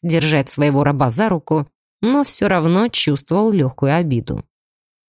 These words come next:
В машине же Кэт и вовсе отсела от меня подальше и за всю дорогу до имения не сказала ни слова. Я тоже уставился за окно, а мысли мои теперь летали вокруг фразы ведьмы. Она сказала:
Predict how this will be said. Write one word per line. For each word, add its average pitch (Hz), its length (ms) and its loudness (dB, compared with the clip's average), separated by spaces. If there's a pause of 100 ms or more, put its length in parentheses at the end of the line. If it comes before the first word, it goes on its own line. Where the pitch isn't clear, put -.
(260)
В 156 100 0
машине 196 440 2
же 202 140 0
Кэт - 400 -4
и 202 100 2
вовсе 156 460 0
отсела 151 400 0
от 139 100 -4
меня 143 240 2
подальше 196 520 -2
и 185 160 0
за 160 160 0
всю - 180 -4
дорогу 202 360 0
до 190 160 2
имения 175 400 2
не 151 160 2
сказала 131 440 0
ни 139 140 0
слова. 127 540 -6 (600)
Я 254 180 2
тоже 143 320 0
уставился 135 560 -2
за 123 200 -2
окно, 208 380 -4 (380)
а 135 140 0
мысли 185 400 0
мои 233 280 0
теперь - 480 -2
летали 160 640 0
вокруг 143 520 -2
фразы 135 400 0
ведьмы. 139 580 -4 (640)
Она 151 220 2
сказала: 151 640 0